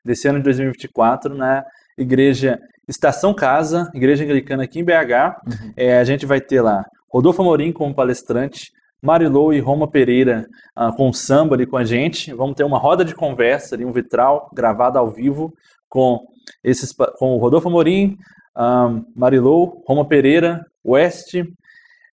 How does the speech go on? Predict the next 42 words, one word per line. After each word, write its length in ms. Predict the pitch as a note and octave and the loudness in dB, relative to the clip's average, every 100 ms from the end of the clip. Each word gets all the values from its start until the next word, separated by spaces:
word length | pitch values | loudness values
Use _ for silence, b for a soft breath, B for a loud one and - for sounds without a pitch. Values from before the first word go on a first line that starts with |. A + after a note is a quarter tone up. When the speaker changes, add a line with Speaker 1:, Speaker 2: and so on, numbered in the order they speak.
| - | -4
Speaker 1:
é, 400 | A#2+ A#2+ A#2 A#2 | 0 2 2 2
Geraldo 320 | A#2+ C3 A2+ | 2 2 2
Silva 300 | - D#3 E3+ | -2 0 2
da 100 | D#3+ | 2
Caverna 300 | C#3 B2+ C3 | 2 0 -2
de 80 | B2+ | -2
Adulão. 500 | B2 A#2+ A#2+ D3+ F#3+ - _ - b b | 0 2 2 2 0 -8 _ -20 b b
E 300 | C#3 D3+ E3+ | 2 4 4
cafezinho, 680 | E3+ F#3 F#3+ F3 D#3+ F3+ F#3 | 2 -2 0 0 0 0 2
momento 280 | E3 D3+ D#3 | 2 0 -2
de 60 | D#3 | -2
comunhão, 500 | D#3+ D3 C3 D3 C#3 | -4 -2 0 0 0
de 80 | |
interação 460 | C3 C#3+ C3+ C3+ C#3 | 0 0 0 -2 -8
ali 100 | B2+ | -8
com 80 | B2+ | -6
a 40 | |
galera. 520 | B2 C3 A#2 C#3 F#3+ - | -2 0 2 2 0 -6
Então 140 | - A#2 | -8 -2
já 100 | C#3+ | -2
se 140 | D3+ | -4
inscreva, 440 | C#3+ - C3 C#3+ | -12 -2 2 2
o 60 | B2 | 0
link 160 | D3 D#3+ | -8 -8
tá 140 | C#3+ | -8
na 80 | C3 | -8
descrição. 640 | B2 - A#2+ - C3 F#3+ - _ B B B B B | -10 -10 -10 -4 -2 -2 -8 _ B B B B B
E 80 | D3 | 0
também 260 | G3+ F3 | 2 2
queremos 240 | G3+ G3 F#3+ | 0 0 -2
convidar 220 | F3+ E3 | 0 0
vocês 300 | E3 E3 E3 | 0 -4 -4
a 60 | |
fazerem 300 | F3+ E3+ F3 E3 | -4 -4 -4 0
parte 300 | C#3+ D3 D3 | 0 0 -6
da 100 | D#3 | -12
nossa 180 | D3+ - | -12 -10
comunidade, 600 | D#3 F3+ A#2 B2 C#3 A#2 | -8 -4 0 0 0 -4
né? 80 | A#2+ | -6
Speaker 2:
Sim. 220 | B2 A2 | -2 -2
Speaker 1:
Comunidade 460 | C3 C3+ C3 C3+ | -4 0 0 0
Vitralistas. 760 | C3 E3 F3 D#3+ A#2+ D#3 - F3 | -4 -4 -2 -2 -2 -6 -8 -16